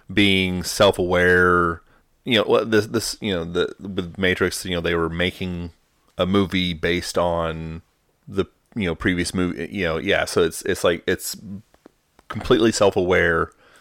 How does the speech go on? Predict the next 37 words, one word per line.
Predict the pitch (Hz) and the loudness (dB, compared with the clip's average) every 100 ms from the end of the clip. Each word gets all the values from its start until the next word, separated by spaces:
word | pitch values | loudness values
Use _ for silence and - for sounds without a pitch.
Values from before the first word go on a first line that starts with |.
| _ - | _ -2
within | 92 92 | 0 0
the | 87 | 2
Matrix. | 90 87 82 78 - - - - - - - | 0 0 -2 -6 -10 -14 -20 -20 -20 -12 -4
The | 101 | -2
Scream | 208 220 | 0 2
movies, | 110 90 90 92 | 2 0 0 2
they, | 92 90 87 | 4 4 2
you | - | 0
know, | 95 | 2
they've | 90 90 | 2 6
always | 110 110 90 | 6 6 4
been | 85 95 90 | 2 2 2
kind | 98 87 | 0 2
of | |
that | 82 - | 0 0
self-aware, | - 92 - 90 85 85 82 85 - - - | 0 0 0 -2 2 2 4 0 -2 -14 -4
and | 101 92 | 0 0
then | 90 | 2
they, | 90 87 82 - _ _ _ - | 2 0 -4 -10 _ _ _ -18
starting | - 98 95 92 | 0 2 4 0
with | 80 | -4
the | |
second | - 135 135 82 - _ | -2 0 0 -4 -8 _
Scream, | - - 107 92 90 87 87 87 - - | -12 -6 -2 -2 -2 -2 -4 -6 -10 -4
they | 90 | 2
established | 90 - 101 92 92 90 - - | 2 2 4 4 4 0 -2 -4
a | 90 | -2
movie | 92 98 95 87 | 0 0 0 -2
within | 87 90 92 87 | -2 -2 -4 -4
the | |
movie | 82 92 104 92 85 80 _ _ _ _ | -6 -4 -2 -4 -8 -10 _ _ _ _
<laughs> | - - - | -14 -14 -8
that, | - 87 85 - 117 104 95 69 - - - - - - - | -4 -4 -4 -2 0 2 0 0 -12 -14 -14 -16 -16 -16 2
that | 104 95 - | 6 6 6
has | 107 92 | 2 2
continued | - 98 - 110 101 95 82 | 0 -4 -2 0 0 -2 -4
to | - 90 85 80 | 0 2 2 0